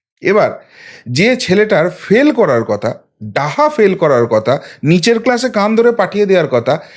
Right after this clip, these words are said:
সেই ছেলেটা যখন চৌত্রিশে পাস আর পঁয়ত্রিশ পেয়ে যায় না, তখন তিংধানা না, তিংধানা না করে নাচতে থাকে, কি বলছে, কি করছে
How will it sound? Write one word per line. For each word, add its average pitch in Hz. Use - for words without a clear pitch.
সেই 269
ছেলেটা 165
যখন 175
চৌত্রিশে 180
পাস 185
আর 196
পঁয়ত্রিশ 196
পেয়ে 240
যায় 254
না, 240
তখন 170
তিংধানা 185
না, 202
তিংধানা 180
না 196
করে 190
নাচতে 156
থাকে, 185
কি 170
বলছে, 190
কি 165
করছে 180